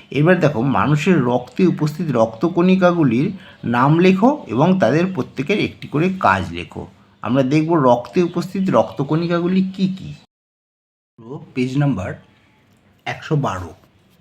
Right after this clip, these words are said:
ওয়ান ওয়ান টু। এখানে দেখো, লাল রঙের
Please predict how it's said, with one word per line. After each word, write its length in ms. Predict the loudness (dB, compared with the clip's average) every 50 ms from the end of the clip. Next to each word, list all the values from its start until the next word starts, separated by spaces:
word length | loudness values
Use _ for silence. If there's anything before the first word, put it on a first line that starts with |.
| _ _ _ _ _ _ _ _ _ _ -10
ওয়ান 280 | -6 -4 -2 -2 -4 -4 -8 -12
ওয়ান 260 | -10 -8 -6 -6 -6 -6 -8 -8
টু। 200 | -6 -4 -4 -4 -8 -14 _ _ _ _ _ _ _ _ _ _ _ _ _ _ _ _ _ -20 -18 -12
এখানে 260 | -8 -4 -2 -2 0 0
দেখো, 280 | -2 -2 -4 -8 -14 -14 -14 -16 -20 _ _ _ _ _ _ _ _ _ _ _ _ _ _ _ _ _ _ _ _ _ _ _ _ _ _ _ _ _ _ -12 -8
লাল 340 | -6 -4 -4 -2 -2 0 0
রঙের 420 | 2 2 0 0 -2 -4 -6 -8